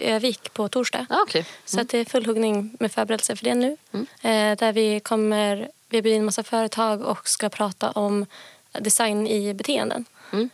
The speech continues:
Speaker 1: Så det kan liksom, alltså, allt från så här, hur men lite, jag tycker det är superintressant. Vi har haft det här eventet en gång tidigare, fast i
Speaker 2: Ja.
Speaker 1: Umeå. Så nu kör vi samma koncept, fast i Gjavik. Eh, och liksom just det här designen för typ hur... Till exempel om du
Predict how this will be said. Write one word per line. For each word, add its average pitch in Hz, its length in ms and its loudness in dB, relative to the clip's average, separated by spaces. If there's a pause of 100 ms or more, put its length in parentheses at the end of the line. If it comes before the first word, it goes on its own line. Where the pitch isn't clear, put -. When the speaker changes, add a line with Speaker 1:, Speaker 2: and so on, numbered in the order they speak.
Speaker 1:
Så - 180 2
det 220 100 0
kan 214 140 0
liksom, 208 200 -2
alltså, 208 340 0
allt 214 200 0
från 214 160 -2
så 214 80 -2
här, 220 80 0
hur 214 240 0 (360)
men 247 180 2
lite, 262 200 0
jag 240 100 0
tycker 254 160 2
det - 60 -4
är - 20 0
superintressant. 220 520 0
Vi 226 40 2
har 208 60 2
haft - 140 -10
det - 60 0
här 196 100 2
eventet 190 480 -2
en 196 140 0
gång 202 120 0
tidigare, 196 360 -2
fast - 180 -2
i 220 40 0
Speaker 2:
Ja. 214 60 2
Speaker 1:
Umeå. 208 240 -2
Så - 120 -2
nu 202 300 0
kör 202 180 0
vi 202 80 -4
samma 196 340 0
koncept, - 480 -4
fast - 280 -2
i - 20 -2
Gjavik. 196 260 -4 (680)
Eh, 190 320 2
och - 180 0
liksom 208 300 2
just 202 180 0
det 214 60 0
här 202 280 -2 (720)
designen 220 580 2
för 202 180 0
typ 196 320 -6 (500)
hur... 220 420 4 (640)
Till 240 120 2
exempel 226 400 2
om 202 140 2
du 208 440 0